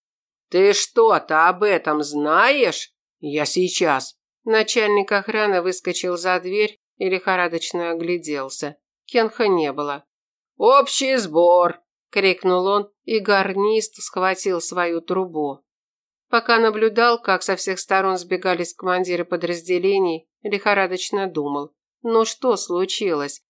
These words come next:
Я оставил Теру и принца в таверне, сам закрыл дверь.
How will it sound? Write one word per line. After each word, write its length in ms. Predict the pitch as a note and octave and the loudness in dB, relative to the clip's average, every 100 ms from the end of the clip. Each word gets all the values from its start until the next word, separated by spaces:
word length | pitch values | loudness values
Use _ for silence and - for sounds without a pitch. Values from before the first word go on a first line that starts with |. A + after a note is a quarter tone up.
| _ | _
Я 480 | - G3 G#3+ A3 F3+ | -2 0 2 2 2
оставил 520 | F3+ - A3 G3+ F3+ | 0 0 0 2 0
Теру 400 | F#3 - A3 F#3 | -4 0 2 2
и 40 | F3 | -2
принца 460 | F3 G#3 G3 G3+ F#3 | 0 2 2 -2 -6
в 40 | |
таверне, 840 | - G3 F3+ F#3 G#3 F#3 E3 D#3 _ _ | -2 0 0 0 0 2 0 -2 _ _
сам 420 | - - A#3+ A3+ | -8 2 4 4
закрыл 500 | G#3+ G#3 G#3 G3 G3 | 2 -2 -2 -4 -2
дверь. 460 | F#3 F3+ F#3 F#3 | -4 -2 -2 -2